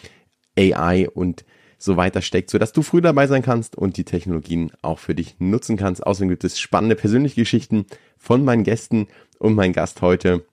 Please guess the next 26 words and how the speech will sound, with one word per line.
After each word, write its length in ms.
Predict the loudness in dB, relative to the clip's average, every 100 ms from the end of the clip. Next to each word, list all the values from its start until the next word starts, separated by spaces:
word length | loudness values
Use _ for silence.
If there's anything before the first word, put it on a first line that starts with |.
| _ _ _
ist 260 | 0 0 0
ein 120 | -4
alter 260 | -2 0 0
Bekannter 500 | -2 -4 -2 -2 -2
aus 220 | -2 -2
dem 160 | -2 -2
Podcast. 480 | -4 -4 -4 -4 _ _ _ -4
Mein 240 | -2 -2
Kumpel 260 | -2 0 0
Fayas 440 | 0 0 0 -2
ist 160 | -8 -8
zu 80 | -4
Gast. 220 | -2 0
Wir 100 | 0
machen 220 | 0 0
einen 260 | 0 0 -2 -10 -8
Krypto-N-F-T-Talk. 1040 | -2 -2 0 0 -2 -2 -2 0 0 0
Wir 120 | 0 -2
sprechen 360 | -2 -6 -2
darüber, 380 | -2 0 0 0 _ _ _ -2
ob 260 | -2 -2 -2
der 100 | 0
Bullrun 540 | 2 2 2 0 -2
schon 240 | 0 0
da 180 | 2 0
ist, 300 | 0 -4 -6